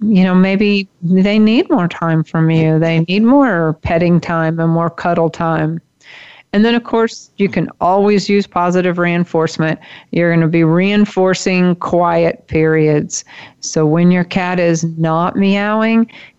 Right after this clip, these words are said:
give 'em that favorite treat or give 'em that thing that they like to do best, whether that's love from you or playing with the, the wand toy or whatever it is. And you can certainly clicker train, you know,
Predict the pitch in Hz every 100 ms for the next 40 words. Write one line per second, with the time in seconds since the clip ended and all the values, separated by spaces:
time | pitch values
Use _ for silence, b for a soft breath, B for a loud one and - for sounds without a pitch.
0 | 143 180 170 190 202 196 - - 165 160
1 | 165 - 165 160 160 160 165 160 139 175
2 | 180 202 190 170 - 175 175 165 160 160
3 | 160 160 165 - 160 165 160 160 151 156
4 | - 165 165 165 165 160 165 _ - 160
5 | - 180 175 165 170 165 170 170 170 165
6 | 156 - 156 151 156 - 185 170 170 165
7 | 160 - 160 156 B B B B 165 160
8 | 170 175 175 - 175 170 170 165 156 170
9 | 190 175 160 160 160 165 B B B 226
10 | 240 247 240 254 359 233 214 - 277 -
11 | 226 - 180 165 160 156 b b _ _
12 | 202 180 165 160